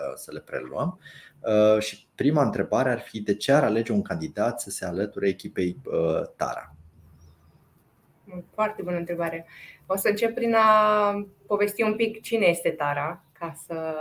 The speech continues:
Speaker 2: să lămurim acest aspect întâi. Uh, la Tara Interactiv, uh, noi, uh, ne pro-, uh, suntem o companie de dezvoltare de software și ne propunem să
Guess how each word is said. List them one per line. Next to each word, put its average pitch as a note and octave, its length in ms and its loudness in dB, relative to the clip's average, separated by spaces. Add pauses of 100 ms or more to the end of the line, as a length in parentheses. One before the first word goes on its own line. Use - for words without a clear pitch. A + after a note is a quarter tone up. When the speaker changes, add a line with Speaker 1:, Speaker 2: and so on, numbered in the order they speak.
(240)
Speaker 2:
să - 160 -4
lămurim F3 340 0
acest F3+ 240 0
aspect F3+ 380 -4
întâi. F3 520 -2 (540)
Uh, G#3 440 4
la A3 160 4
Tara B3+ 460 4
Interactiv, A#3 720 -2
uh, G#3+ 880 -4
noi, G#3+ 540 -8 (200)
uh, G3+ 140 -6 (920)
ne G#3 140 -2
pro-, F#3+ 280 -2
uh, F#3+ 160 6
suntem A#3 380 2
o E3+ 60 2
companie E3 520 0
de F3 320 4
dezvoltare E3 580 -2
de E3 100 -2
software D3+ 680 -4 (320)
și - 140 -8
ne G#3 80 0
propunem A3+ 500 0
să A3+ 240 -4